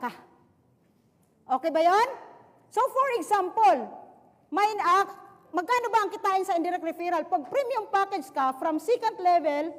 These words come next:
from second level to fifth level ang pwede mong kitain. Pero pag elite entry ka lang, elite package ka lang, ang kikitain mo from second level to fourth level. Pag elite pack,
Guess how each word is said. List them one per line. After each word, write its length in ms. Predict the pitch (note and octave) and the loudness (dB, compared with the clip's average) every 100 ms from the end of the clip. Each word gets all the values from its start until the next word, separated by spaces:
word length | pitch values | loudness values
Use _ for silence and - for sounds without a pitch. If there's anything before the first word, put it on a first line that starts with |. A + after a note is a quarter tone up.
| - - _ _ | -18 -20 _ _
from 160 | E4+ E4+ | -2 0
second 240 | A#4+ A4+ | 0 0
level 320 | G#4 G4 D#4+ D#4+ | 0 2 2 0
to 80 | D#4+ - | -4 -6
fifth 240 | F#4+ - | -8 -6
level 320 | E4+ E4+ E4 D#4+ | -4 -2 -2 -4
ang 160 | C#4 D#4+ | -6 -6
pwede 240 | D4 C#4+ | -4 -4
mong 240 | C4+ C4+ C4 | -6 -8 -10
kitain. 480 | C4 A3+ A3+ G3+ E3 _ _ _ _ _ _ _ _ | -8 -6 -6 -8 -14 _ _ _ _ _ _ _ _
Pero 160 | G4 A#4 | -2 0
pag 100 | A4 F#4+ | 0 0
elite 320 | G4 A#4+ - - - G4 | 0 0 -2 -8 -8 -6
entry 320 | G#4+ F4+ F#4+ | -4 -6 -4
ka 80 | E4+ | 0
lang, 320 | F#4 D4 A3+ - D#4 | 2 2 -2 -8 -6
elite 300 | E4 A#4 - | -6 -6 -2
package 400 | F4 E4+ D#4 - | -2 -2 -6 -8
ka 80 | D4+ | -4
lang, 320 | C#4+ A#3 B3 - - | -2 -2 -6 -14 -12
ang 160 | - E4+ | -6 -4
kikitain 640 | G#4+ - - A4+ G#4+ G4 | -4 -8 -2 2 2 2
mo 220 | D#4 D4+ D4+ | 0 0 -2
from 240 | D4+ D4 | -4 -4
second 400 | D4 A#4 G#4 G4+ | -4 -2 0 4
level 300 | F4+ D#4 D4+ - | 6 6 2 -2
to 60 | C#4 | -6
fourth 320 | - A4+ C5 - - - - _ _ _ - | 0 0 0 -6 -20 -20 -20 _ _ _ -4
level. 480 | C4+ C#4 D#4 C4+ F3+ - | 0 2 2 0 -4 -8
Pag 240 | - C#4+ D#4 | -4 -4 -2
elite 320 | E4+ A#4 - | -2 -2 0
pack, 240 | G4 F4+ | 2 2